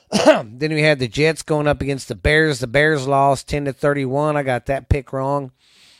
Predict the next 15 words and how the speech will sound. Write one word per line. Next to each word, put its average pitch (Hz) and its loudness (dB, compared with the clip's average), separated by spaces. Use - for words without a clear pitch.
I 143 -2
should 151 -4
really 254 -2
quit 202 -2
picking 165 -2
against 131 -6
the 120 -8
Jets 113 -8
'cause 98 -12
they're 165 -6
doing 240 -8
pretty 185 -2
decent 151 -4
this 90 -18
year. 71 -20